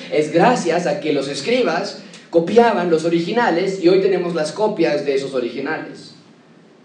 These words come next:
Pero cuando los escribas enseñaban, nos dice el texto, realmente no enseñaban. Repetían cosas que otros habían dicho.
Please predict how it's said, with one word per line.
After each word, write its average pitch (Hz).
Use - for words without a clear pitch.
Pero 165
cuando 147
los 131
escribas 160
enseñaban, 165
nos 202
dice 120
el 107
texto, -
realmente 175
no 120
enseñaban. 208
Repetían 170
cosas 190
que 165
otros 151
habían 135
dicho. 208